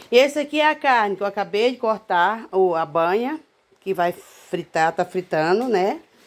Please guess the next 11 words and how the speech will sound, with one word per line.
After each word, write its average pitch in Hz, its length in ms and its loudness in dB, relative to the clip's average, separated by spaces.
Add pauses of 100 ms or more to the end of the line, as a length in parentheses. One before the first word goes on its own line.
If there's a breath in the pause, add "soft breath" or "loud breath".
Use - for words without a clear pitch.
(560 soft breath)
Ai, 214 160 0
que 196 100 -8
fumaça. 180 600 -2
Ela 180 200 0
tá 208 140 0
fritando 226 680 0
porque 285 340 -4
eu, 277 340 2 (100)
daqui 220 300 -2
eu 254 80 2
tiro 277 320 -4